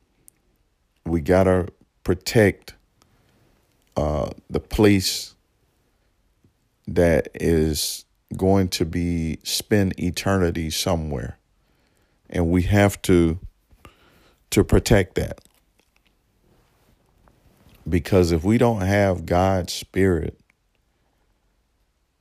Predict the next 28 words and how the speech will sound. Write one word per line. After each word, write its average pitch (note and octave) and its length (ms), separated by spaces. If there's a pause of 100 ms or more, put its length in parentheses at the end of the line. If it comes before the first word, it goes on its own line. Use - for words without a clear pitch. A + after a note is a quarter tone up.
(400)
the C2+ 100
scripture - 480
talk F2+ 340
about E2 440
that E2+ 160
he E2 100
said, D#2+ 440 (760)
"I-, A#2 100 (440)
if D#2+ 300
you D#2+ 100
don't F#2 260
have F2 280
his A#2 220
spirit, D#2+ 460
then D#2 260
you're D#2 140
none D#2+ 280
of D#2+ 60
his." F#2+ 640 (1800)
And D#2 220
then E2+ 240
the E2 140
only, F2 440
the D2+ 240
opposite F2+ 800 (120)
of D#2+ 220
God's G#2 420
spirit D#2 580